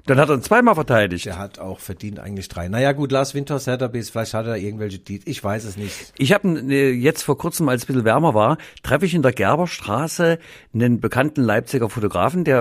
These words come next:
Speaker 1: f-, für eine, äh, doch relativ große Zeitung arbeitet,
Speaker 2: Ja.
Speaker 1: mit einem riesen Teleskopkamera, äh, Ding da in der Grünanlage. Da sag ich, „Sag mal, du Spanner, filmst du hier gerade das West Inn ab oder was?“ Und da sagt er, „Nein, da oben sind Falken, da musst du mal durchgucken.“ Und tatsächlich ist oben auf der Antenne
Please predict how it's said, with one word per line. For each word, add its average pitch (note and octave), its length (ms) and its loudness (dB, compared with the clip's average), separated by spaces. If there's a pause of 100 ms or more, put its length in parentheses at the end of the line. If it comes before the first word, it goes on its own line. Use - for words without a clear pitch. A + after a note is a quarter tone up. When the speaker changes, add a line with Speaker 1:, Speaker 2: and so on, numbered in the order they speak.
Speaker 1:
f-, A2 300 -6
für G#2+ 320 -2
eine, G2+ 240 -2
äh, F#2 640 -8 (140)
doch A2+ 180 -4 (260)
relativ A#2+ 320 -4
große A2 400 -6
Zeitung C3+ 340 -2
arbeitet, D#3+ 580 2
Speaker 2:
Ja. G2+ 80 -8 (200)
Speaker 1:
mit B2+ 160 0
einem D3+ 240 2
riesen G3+ 680 4 (140)
Teleskopkamera, C#3+ 1400 2 (120)
äh, G2+ 280 -6 (180)
Ding D#3 260 4
da C#3 160 6
in B2+ 120 0
der B2+ 100 2
Grünanlage. B2 680 4 (220)
Da - 100 -6
sag D3 140 4
ich, A2+ 80 2
„Sag E3+ 120 4
mal, C4 100 6
du C#4 120 2
Spanner, A3+ 520 2 (280)
filmst E3 400 4
du D#3+ 40 2
hier D3+ 140 6
gerade C#3 320 4
das B2 160 0
West A#2+ 240 2
Inn G3+ 240 4
ab D4 200 4
oder C#4+ 220 4
was?“ C#4 240 2
Und F3+ 80 0
da E3 60 0
sagt E3+ 180 4
er, F#3 60 2
„Nein, C4+ 260 2
da G#3+ 120 6
oben A3+ 260 6
sind F3 220 -2
Falken, C4 500 2
da A3+ 60 2
musst G3 140 -2
du G3 40 -2
mal F#3 80 2
durchgucken.“ A#3 580 2
Und F3 80 4
tatsächlich D3+ 340 2
ist - 300 -6
oben A3+ 320 6
auf F#3 100 -4
der C3+ 140 2
Antenne F3 420 2